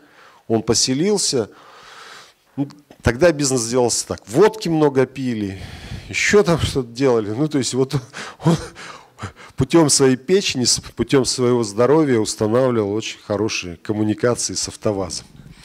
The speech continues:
Кстати, мы на Volkswagen переключились во многом благодаря тому, что там не надо было столько пить. <laughs> Да.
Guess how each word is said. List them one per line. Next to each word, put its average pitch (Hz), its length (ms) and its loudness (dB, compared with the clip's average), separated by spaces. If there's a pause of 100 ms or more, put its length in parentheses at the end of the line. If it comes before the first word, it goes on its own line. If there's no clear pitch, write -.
(320)
Кстати, 147 280 2
мы 156 160 4
на 156 60 6
Volkswagen 156 680 0 (220)
переключились 143 720 2 (300)
во 143 120 4
многом 143 440 4
благодаря 135 480 4
тому, 135 260 2
что - 160 -6
там 123 220 2
не 131 80 4
надо 131 260 4
было 110 220 4
столько 123 380 0
пить. - 400 -2
<laughs> - 60 -18 (1120)
Да. 92 180 -10